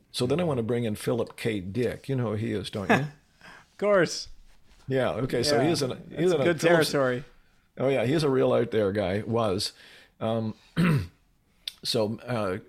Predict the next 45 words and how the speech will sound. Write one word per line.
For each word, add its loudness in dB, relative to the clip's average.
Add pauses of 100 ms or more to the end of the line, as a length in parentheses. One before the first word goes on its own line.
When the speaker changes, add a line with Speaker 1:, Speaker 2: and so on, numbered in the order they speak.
(240)
Speaker 1:
do -2
we 2
have 0
time 0
for -4
a 2
little -2
story 0
about -2
Philip? 0
Speaker 2:
Please. 0
Yes. -2
I -4
like 0
where -2
you're -4
going. -2
Speaker 1:
Oh, -4 (760)
okay. 2
Well, 2
he, 0 (1400)
I'm 0
not -2
sure 0
how 4
old 2
he 2
was, 2
maybe 0
in 0
his -2
forties. -4
This -4
might -2
have -4
been -2
in -4
the -6
sixties -4
or -2
so. -2
I'm -2
not -4
quite -4
sure. -2